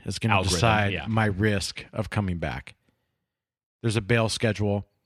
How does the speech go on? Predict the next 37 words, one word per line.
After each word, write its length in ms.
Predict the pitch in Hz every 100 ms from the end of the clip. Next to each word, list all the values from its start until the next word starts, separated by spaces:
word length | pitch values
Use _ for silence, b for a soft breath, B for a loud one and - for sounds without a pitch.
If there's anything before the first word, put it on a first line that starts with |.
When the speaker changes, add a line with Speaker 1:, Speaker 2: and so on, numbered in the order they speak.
| _ _
Speaker 1:
I 100 | 117
get 180 | 117 127
to 80 | 107
pay 180 | 120 120
money 320 | 110 104 101
to 120 | -
get 180 | 90 101
out. 240 | 85 73 - _ _ 165
Speaker 2:
Okay, 180 | 165 143
but, 180 | 127 - - _ -
uh, 240 | 131 120 - -
I, 120 | - -
I, 100 | - 165
admittedly, 400 | 127 127 117 110
Speaker 1:
It's 60 | 147
free 80 |
Speaker 2:
I 40 | 147
Speaker 1:
market 440 | 123 120 107 95
at 120 | 101 101
its 140 | 92
finest. 520 | - 104 85 - - -
I 80 | 107
can 160 | 110
pay 160 | 123 123
money 260 | 113 113 98
to 100 | 90
stay 200 | - 92
out 100 | 82
of 60 |
jail. 300 | - - 190
Speaker 2:
No, 100 | 190 190
no, 80 |
I 60 | 151
get 140 | 151 175
what 140 | -
you're 80 | 127
saying, 400 | - 139 117